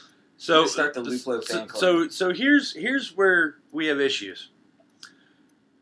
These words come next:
Speaker 1: Count on your fingers, Matt. How many names? Put 'em all down.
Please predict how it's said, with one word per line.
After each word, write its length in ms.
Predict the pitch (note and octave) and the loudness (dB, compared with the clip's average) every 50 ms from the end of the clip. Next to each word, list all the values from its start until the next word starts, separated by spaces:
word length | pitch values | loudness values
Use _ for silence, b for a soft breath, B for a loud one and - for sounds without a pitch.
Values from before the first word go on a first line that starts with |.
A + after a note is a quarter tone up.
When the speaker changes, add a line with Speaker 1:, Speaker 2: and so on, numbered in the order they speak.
| _ _ _ _ _ _ _ _ _ _ _ _ _ _ | _ _ _ _ _ _ _ _ _ _ _ _ _ _
Speaker 1:
Count 260 | - - F#3 A#3 B3 B3 | -4 0 2 2 2 0
on 120 | B3 A3+ | -2 -4
your 120 | G#3 G3 | -4 -6
fingers, 440 | G3 - F3+ F3 E3+ D3 C3 A#2 - A2 | -6 -6 -10 -12 -10 -10 -10 -10 -12 -14
Matt. 220 | G#2+ G#2 G#2 - _ _ _ _ _ _ _ _ _ _ _ _ _ _ _ _ _ _ _ _ | -14 -14 -16 -16 _ _ _ _ _ _ _ _ _ _ _ _ _ _ _ _ _ _ _ _
How 180 | - - D#3+ F3 | -12 -8 -8 -6
many 220 | F3+ F3+ F3+ F3 | -6 -8 -10 -10
names? 580 | D#3+ C#3+ C#3+ C#3+ C#3 C3+ C3 B2 - - - _ _ _ _ _ _ _ _ _ _ _ _ _ _ B2+ B2+ B2+ _ | -8 -8 -8 -8 -8 -10 -14 -18 -20 -20 -20 _ _ _ _ _ _ _ _ _ _ _ _ _ _ -20 -20 -20 _
Put 120 | - D#3+ D3 | -6 -6 -4
'em 80 | D3+ E3 | -4 -4
all 100 | E3+ E3 | -6 -6
down. 240 | D3 B2 B2 C3 | -8 -8 -10 -12